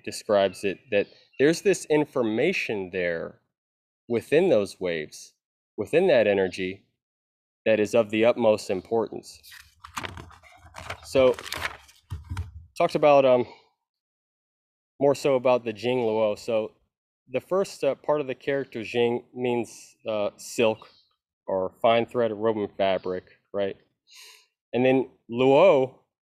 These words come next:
so the second part is actually, uh, drawn as, like, um, deep underground rivers. So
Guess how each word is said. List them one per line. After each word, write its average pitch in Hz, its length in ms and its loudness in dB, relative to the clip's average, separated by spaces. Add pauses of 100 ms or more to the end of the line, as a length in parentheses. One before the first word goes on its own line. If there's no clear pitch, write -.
(460)
so 123 340 0
the 120 80 -4
second - 300 -2
part 131 400 2
is 123 140 -6
actually, 123 440 -2
uh, 107 180 0 (560)
drawn 139 520 8
as, 131 180 2
like, 123 200 -2
um, 104 220 -4 (2000)
deep 160 320 -8
underground 123 880 2
rivers. 131 600 -10 (540)
So 131 600 2